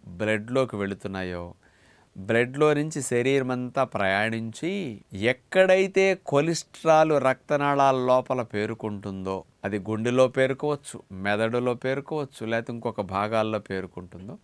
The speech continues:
ఆ కొలెస్ట్రాల్ పేరుకుని రక్తనాళాల్లో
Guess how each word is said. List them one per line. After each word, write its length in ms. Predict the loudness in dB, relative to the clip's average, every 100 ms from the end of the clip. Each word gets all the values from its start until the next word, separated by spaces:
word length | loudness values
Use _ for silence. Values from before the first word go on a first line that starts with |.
| -6
ఆ 120 | -4 -4 -2
కొలెస్ట్రాల్ 800 | 2 2 0 -4 4 4 6 2
పేరుకుని 600 | 2 2 2 -2 -2 0
రక్తనాళాల్లో 1200 | 0 -4 -4 -4 -2 0 2 2 2 -2 -6